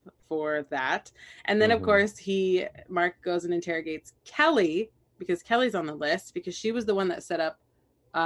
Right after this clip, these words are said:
Speaker 1: all his computers and, and software and stuff like that, it seems.
Speaker 2: Yeah, she's a civilian contractor who has access to the base and probably has a lot more access than most people who actually work for the base, because she has to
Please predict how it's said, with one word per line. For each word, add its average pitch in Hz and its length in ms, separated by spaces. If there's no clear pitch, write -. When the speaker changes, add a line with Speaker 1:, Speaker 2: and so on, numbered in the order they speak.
Speaker 1:
all 151 320
his 175 300
computers 170 720
and, 156 260
and 156 960
software 143 600
and 135 80
stuff - 260
like - 180
that, - 240
it - 100
seems. - 320
Speaker 2:
Yeah, 139 140
she's 131 220
a 127 60
civilian 135 420
contractor 110 680
who 98 400
has 98 240
access 101 360
to - 80
the 92 100
base 92 420
and 92 600
probably 101 220
has 92 180
a - 40
lot 95 180
more 98 140
access 95 320
than 95 140
most 90 240
people 98 260
who 92 200
actually 85 300
work 151 260
for 110 60
the 90 80
base, 82 360
because - 280
she 87 280
has 80 220
to 82 280